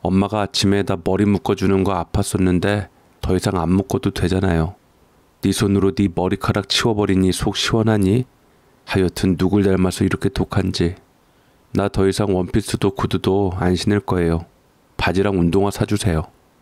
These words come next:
네 맘대로 해라. 나도 이제 모르겠다." 그래놓고 시장 데려가자 지 맘에 드는 운동화랑 점퍼를 샀습니다.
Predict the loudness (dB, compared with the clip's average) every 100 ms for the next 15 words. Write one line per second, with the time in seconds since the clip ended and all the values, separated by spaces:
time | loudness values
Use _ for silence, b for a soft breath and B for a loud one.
0 | _ _ _ _ -4 -2 -2 -2 0 0
1 | 0 0 0 -2 -6 -12 _ _ -4 0
2 | 0 0 -2 0 0 -2 -2 -6 -6 _
3 | _ _ _ _ _ _ _ _ -4 0
4 | 2 2 0 -2 0 0 2 0 0 0
5 | -2 -2 -2 -6 -16 _ _ -4 -4 -2
6 | 0 0 0 0 2 2 2 2 2 0
7 | 0 -2 -4 -4 -6 -4 -4 -4 -4 -4
8 | -2 0 -2 -6